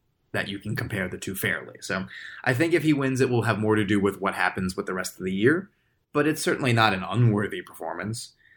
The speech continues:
I am, I am curious what everyone else thinks once everyone has watched it,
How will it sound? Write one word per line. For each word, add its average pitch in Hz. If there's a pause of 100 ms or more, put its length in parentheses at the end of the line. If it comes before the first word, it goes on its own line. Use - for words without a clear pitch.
(120)
I 107
am, 123
I 127
am 147
curious 139
what 113
everyone 104
else 95
thinks 95
once 95
everyone 87
has 90
watched -
it, -